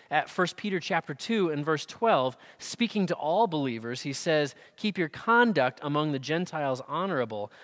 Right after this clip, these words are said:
so that when they speak against you as evildoers, they may see your good deeds and glorify God on the day of visitation." So Peter's goal is that by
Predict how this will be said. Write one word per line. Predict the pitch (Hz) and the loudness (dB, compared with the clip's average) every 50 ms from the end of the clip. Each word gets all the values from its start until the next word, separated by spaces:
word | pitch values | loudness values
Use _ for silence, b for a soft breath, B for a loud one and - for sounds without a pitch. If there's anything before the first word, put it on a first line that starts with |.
| B - | B -4
so | - 175 165 | 0 2 2
that | 170 160 | 2 2
when | 151 156 160 | 2 0 0
they | 147 135 127 | 0 -2 -2
speak | - - - - - 226 233 - - | -4 -8 -10 -6 -6 -6 -6 -6 -8
against | 151 135 - 175 196 202 - - - | -10 -6 -2 -2 -2 -2 -4 -6 -6
you | 139 123 113 113 120 | -6 -6 -4 -4 -6
as | 131 123 113 147 | -6 -6 -8 -8
evildoers, | 160 156 151 135 123 113 113 143 185 165 120 104 101 98 - B B B B - | -8 -8 -6 -6 -6 -6 -4 -2 -2 -2 -2 -4 -6 -10 -14 B B B B -2
they | 139 151 160 | 2 2 2
may | 156 151 143 135 B B B | 2 2 0 -2 B B B
see | - - - - - - 254 262 254 226 | -12 -10 -10 -4 0 2 2 2 2 2
your | 214 202 196 185 | 2 2 2 2
good | 160 165 180 175 156 131 | 0 0 -2 -2 -2 -4
deeds | 143 165 156 120 95 98 104 - - - - _ _ _ _ B B B B B B - | -4 -2 -2 -4 -4 -8 -14 -18 -18 -18 -20 _ _ _ _ B B B B B B -2
and | 160 147 143 123 | 0 0 0 0
glorify | 120 127 139 160 180 185 175 - - 165 151 143 139 | -2 -2 0 2 2 2 2 0 0 -2 -2 -2 -2
God | 131 131 120 110 92 90 95 - - | 0 0 0 0 -2 -4 -8 -12 -12
on | 143 117 117 | -8 -8 -6
the | 117 110 | -6 -4
day | 110 120 117 113 117 | -2 -2 -2 0 -2
of | 110 110 104 | -4 -6 -10
visitation." | 113 107 - 101 - - 120 110 107 - - 95 92 B B B B B | -12 -12 -14 -14 -12 -10 -10 -10 -10 -10 -14 -16 -18 B B B B B
So | - 175 160 | -2 -2 -2
Peter's | - - - - 220 208 175 135 | -2 -4 -4 -2 -2 -2 -2 -4
goal | 120 - 165 180 180 170 160 | -4 -2 -2 0 0 0 0
is | 147 139 131 120 | -2 -4 -2 -2
that | 143 143 - 123 120 | -2 -2 -2 -2 2
by | 139 139 143 143 143 | 4 4 4 4 2